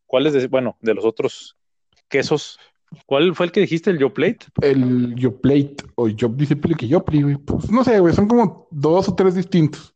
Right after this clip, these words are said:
Speaker 2: Que es como si fueran danoninos, pero la neta no están chidos, güey.
Speaker 1: Ah, el del dinosaurio, ya, ya lo encontré aquí, güey.
Speaker 2: Ujú. Y tiene el, el boteci-,
Speaker 1: Yop-
Speaker 2: el botecito blanco como con circulitos de colores, güey.
Speaker 1: Yopli, yo primero,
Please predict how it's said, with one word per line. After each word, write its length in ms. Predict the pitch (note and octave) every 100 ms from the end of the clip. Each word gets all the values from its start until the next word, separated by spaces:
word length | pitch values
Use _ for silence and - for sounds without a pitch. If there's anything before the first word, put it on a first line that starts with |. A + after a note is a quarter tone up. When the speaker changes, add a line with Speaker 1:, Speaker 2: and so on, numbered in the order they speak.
| _ _ _ _ _ _ _ _ _
Speaker 2:
Que 120 | -
es 40 | B2+
como 140 | E3+
si 80 | D#3
fueran 260 | D3 D#3
danoninos, 440 | E3+ D3 C3 C#3 A2+
pero 160 | - A2+
la 80 | A#2+
neta 180 | A#2+ D3
no 120 | A#2
están 240 | G#2+ B2
chidos, 320 | - D#3 E3 G#2+
güey. 140 | F#2 - - - _ _ _ _ _ _ _ -
Speaker 1:
Ah, 200 | C3 C#3
el 80 | C3
del 120 | B2
dinosaurio, 540 | A#2 A#2+ A2+ C3 B2+ A2+
ya, 140 | A#2+ A#2+
ya 100 | B2
lo 100 | A#2
encontré 300 | A2 G2+ A2+
aquí, 160 | -
güey. 120 | F#2+
Speaker 2:
Ujú. 440 | C#3 C#3+ F3 E3+ - - _ _ _ _ _ _ _ _ - - _ _ -
Y 140 | C#3+ B2
tiene 220 | C3 C#3
el, 180 | D3+ D3+
el 200 | C3 B2
boteci-, 440 | A#2+ - C#3+ C#3
Speaker 1:
Yop- 40 | C#3
Speaker 2:
el 120 | B2+
botecito 380 | B2+ A#2+ B2 D3+
blanco 400 | D3+ D3 D3+ D3+
como 200 | D3 B2+
con 200 | B2 A2+
circulitos 560 | A#2 A2+ A2+ A2+ D3
de 80 | C#3+
colores, 380 | B2 B2 B2 G#2
güey. 100 | G2 - - G2+ - _ F#3 F#3 _ - _ _ -
Speaker 1:
Yopli, 480 | C3 E3+ F3 A2+ G#2
yo 200 | D3 D#3
primero, 540 | D#3 D3 B2+ G#2+ F2+